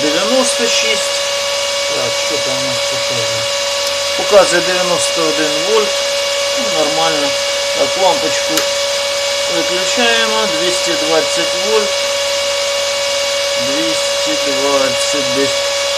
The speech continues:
сто. Ну, нормально. Вроді все нормально. Але що було, навіть не питайте, бо я сам точно не знаю, що. Нічого не робив. Може, щось... Із цим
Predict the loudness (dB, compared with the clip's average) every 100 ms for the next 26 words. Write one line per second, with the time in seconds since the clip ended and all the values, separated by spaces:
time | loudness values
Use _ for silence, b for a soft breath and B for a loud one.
0 | -2 -2 0 -2 0 0 0 2 4 4
1 | 4 2 2 0 -2 -2 -2 -2 -2 -2
2 | -2 -2 -2 -2 -2 -2 -2 -2 -2 -2
3 | -2 -2 0 2 2 2 2 2 2 2
4 | 2 2 2 0 -2 -2 -2 -2 -2 -2
5 | -2 -2 -2 2 6 6 8 6 6 6
6 | 8 6 4 0 2 0 -4 -4 0 4
7 | 4 4 -6 -8 -6 -4 -4 -6 -6 -6
8 | -8 -10 -10 -8 -8 -8 -10 -12 -14 -14
9 | -10 -6 -2 -2 -2 -2 -4 0 2 2
10 | -2 b b b -8 -6 -4 -6 -6 -6
11 | -6 -8 -14 -20 -20 -12 -10 -6 -6 -8
12 | -8 -6 -6